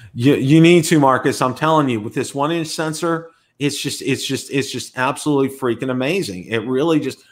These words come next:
you know, the first time you do a sunset and you're looking through there and then you see the results when it comes out, you're just like, "Wow." Okay. And even looking at it, uh, through your feed, it's just, it's just incredible too. And Cliff brought, brings up a good point too. The Air two S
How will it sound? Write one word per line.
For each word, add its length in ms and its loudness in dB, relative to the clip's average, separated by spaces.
you 160 4
know, 380 2
the 80 0
first 340 2
time 180 -2
you 80 -4
do 140 0
a 60 0
sunset 640 -2
and 120 -4
you're 140 0
looking 320 0
through 220 -2
there 400 -2
and 120 -2
then 160 2
you 120 0
see 240 0
the 80 0
results 500 0
when 140 -4
it 100 -10
comes 220 -4
out, 400 0
you're 260 0
just 300 -8
like, 180 -8
"Wow." 560 2
Okay. 200 -10
And 160 0
even 240 0
looking 400 2
at 180 2
it, 220 -2
uh, 80 -8
through 220 -4
your 140 0
feed, 540 -2
it's 220 -2
just, 240 -6
it's 200 -2
just 240 -8
incredible 520 -2
too. 380 -6
And 240 0
Cliff 280 2
brought, 400 2
brings 220 2
up 120 0
a 40 -2
good 240 0
point 260 -2
too. 140 0
The 160 -2
Air 100 0
two 240 0
S 180 0